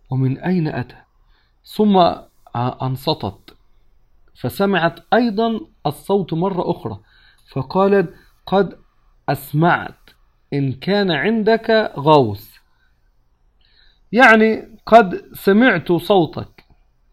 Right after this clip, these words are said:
فإن كان عندك ما يغيثني فأغثني". فإذا هي بالملك، من؟ جبريل عليه السلام، عند مكان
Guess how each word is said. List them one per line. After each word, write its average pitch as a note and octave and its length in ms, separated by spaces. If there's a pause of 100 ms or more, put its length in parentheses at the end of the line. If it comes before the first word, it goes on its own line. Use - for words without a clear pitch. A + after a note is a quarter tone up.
(160)
فإن D#3 320
كان G#3 320
عندك F3 720
ما D#3 240
يغيثني F3 920 (160)
فأغثني". E3+ 800 (540)
فإذا D#3+ 720 (140)
هي D#3 260
بالملك، A#2+ 920 (500)
من؟ C3 340 (160)
جبريل C3+ 640
عليه C3 380
السلام، A2+ 480 (880)
عند F#3+ 340
مكان G3 580